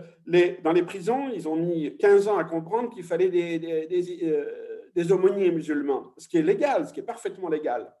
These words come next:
hein. La loi la, la, la, la prévoit depuis mille neuf cent cinq. Parce que, ah ben non, c'est contre la laïcité. Mais non, c'est pas contre la laïcité. Dans les lieux fermés, euh, l'État, c'est-à-dire où les gens ne, ne peuvent pas sortir,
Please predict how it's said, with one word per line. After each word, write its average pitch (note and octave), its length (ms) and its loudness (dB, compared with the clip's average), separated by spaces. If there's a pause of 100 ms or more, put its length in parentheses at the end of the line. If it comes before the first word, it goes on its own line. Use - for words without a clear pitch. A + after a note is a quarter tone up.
hein. - 120 -20 (380)
La B2 80 0
loi E3 240 4
la, C3 260 0
la, F#2+ 340 -6
la, - 240 -20 (520)
la B2 100 -12
prévoit F3 300 -2
depuis F#3 260 -2
mille F3 160 -2
neuf D#3+ 140 0
cent D3+ 160 -8
cinq. - 320 -8 (360)
Parce - 140 -6
que, A#3 140 -4 (100)
ah - 60 -4
ben G3+ 120 2
non, B3 80 -2
c'est F3+ 160 -6
contre F#3+ 220 -6
la E3 60 0
laïcité. D#3 640 -8 (120)
Mais - 80 -6
non, F4+ 220 0
c'est E3 140 -8
pas E3+ 100 -2
contre D#3+ 220 -6
la C#3+ 60 -2
laïcité. C#3+ 640 -6 (220)
Dans C#3+ 80 -2
les D#3+ 220 2
lieux E3 160 2
fermés, F3+ 680 -2 (360)
euh, C#3+ 180 4
l'État, E3 640 0
c'est-à-dire B2+ 280 -6
où B2 40 -6
les C3 100 -6
gens D#3 120 0
ne, G#2+ 160 -4
ne A2+ 80 -8
peuvent - 200 -16
pas - 100 -8
sortir, E3+ 520 -14